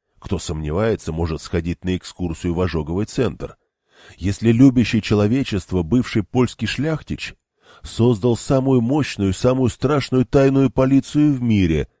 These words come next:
которая даже при его жизни уничтожила больше ни в чём не повинных людей, чем все инквизиции до него и гестапо после него вместе взятые.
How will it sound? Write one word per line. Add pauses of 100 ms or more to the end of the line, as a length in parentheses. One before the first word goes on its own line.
(380)
которая
даже
при
его
жизни
уничтожила
больше
ни
в
чём
не
повинных
людей, (440)
чем
все
инквизиции
до
него (240)
и
гестапо
после
него (120)
вместе
взятые.